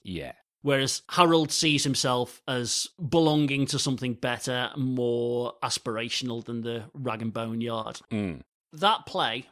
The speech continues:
Speaker 2: The Offer, was extremely well received. And Tom Sloan, who was the B B C head of light entertainment, begged Galton and Simpson to write more of them. But they were really reluctant to do so because they thought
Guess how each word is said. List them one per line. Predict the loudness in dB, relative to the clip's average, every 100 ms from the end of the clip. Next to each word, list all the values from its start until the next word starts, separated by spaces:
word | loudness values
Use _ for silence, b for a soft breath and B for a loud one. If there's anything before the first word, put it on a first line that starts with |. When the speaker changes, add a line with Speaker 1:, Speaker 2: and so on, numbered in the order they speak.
| -4
Speaker 2:
The | -2
Offer, | -2 -4 -6 -6 _
was | -6 -6
extremely | -6 -6 -6 -6 -2 -2 -2
well | -2 -2
received. | -4 -4 -6 -10 -14 -18 -12 -2
And | 0 0
Tom | 2 2 4
Sloan, | 2 2 0 -2 -4
who | -4
was | -6
the | -8
B | -8
B | -6
C | -6 -6
head | -6 -6
of | -6
light | -4 -4 -4
entertainment, | -8 -8 -6 -6 -6 -10 -10 -10 -2
begged | 2 2 0 -8
Galton | -4 -4 -4 -4
and | -4
Simpson | -4 -6 -6 -6
to | -6 -4
write | -4 -4
more | -4 -2 -4
of | -6
them. | -12 -12 _
But | -2
they | 2 4
were | 6
really | 6 4 4
reluctant | 0 -2 -4 -6
to | -6
do | -6 -6
so | -4 -6 -8
because | -10 -8 -8 -6
they | -6
thought | -4 -6 -6